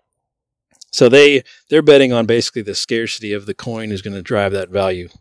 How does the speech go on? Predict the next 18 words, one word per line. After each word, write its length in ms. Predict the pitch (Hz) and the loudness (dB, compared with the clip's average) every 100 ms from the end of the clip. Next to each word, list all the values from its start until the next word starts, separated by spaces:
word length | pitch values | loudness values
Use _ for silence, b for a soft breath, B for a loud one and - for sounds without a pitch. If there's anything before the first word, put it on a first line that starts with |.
| _ 120 | _ -4
up. 240 | 110 - _ _ _ _ _ _ _ _ _ _ _ _ _ _ _ _ | -4 -6 _ _ _ _ _ _ _ _ _ _ _ _ _ _ _ _
We 160 | 101 90 | -10 -4
shall 260 | - 90 | -2 0
see, 260 | - 131 151 | 0 -2 -4
of 140 | 95 | -8
course. 440 | - 95 165 - - _ _ _ _ _ _ _ _ _ b b b _ _ _ _ - | -10 -10 -10 -14 -20 _ _ _ _ _ _ _ _ _ b b b _ _ _ _ 0
I 100 | 220 | 2
still 240 | - 175 | 6 6
don't 220 | 156 117 | 6 2
see 220 | - 117 | 0 0
how 260 | 110 110 104 | 2 2 2
Bitcoin 960 | 107 117 - 120 113 117 110 107 - - _ _ | -2 -6 -8 -10 -6 -6 -6 -8 -10 -12 _ _
over 200 | 123 127 | -2 0
the 100 | 117 | 0
long 460 | 110 101 113 113 110 | 0 2 2 2 -2
term 480 | - 101 92 95 95 _ _ _ _ _ _ _ _ | -10 -14 -14 -20 _ _ _ _ _ _ _ _ _
is 360 | 123 113 110 - | -4 -2 2 2
sustainable 1040 | - 104 - 120 120 104 92 92 95 | 2 2 4 4 4 0 -2 -6 -8